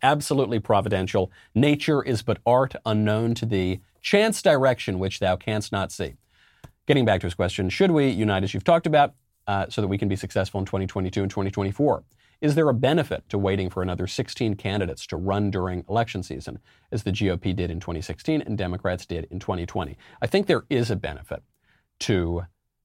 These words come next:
having a bunch of candidates run in the primary. I, I am a supporter of primaries. And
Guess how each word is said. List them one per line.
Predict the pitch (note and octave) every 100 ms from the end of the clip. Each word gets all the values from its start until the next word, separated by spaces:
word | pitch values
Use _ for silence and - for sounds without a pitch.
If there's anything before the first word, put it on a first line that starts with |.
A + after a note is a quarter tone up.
| _ _ _ _
having | - A2 G2+
a | F2
bunch | F2+ F2
of | F2+
candidates | G2 E2 E2 -
run | E2+ D#2+ D#2 G2 -
in | G2
the |
primary. | F2 F2 D2+ C#2+ B1 - -
I, | A2 G#2 -
I | A#2+
am | B2+
a | A#2
supporter | - B2 - - D#3+ D3+ G#2 E2 - _ _ _ A#2
of | G#2
primaries. | - G#2+ F2 D#2+ - - - - _ _ _ _ _ _ _ _ _ -
And | A2 G#2 G#2 G2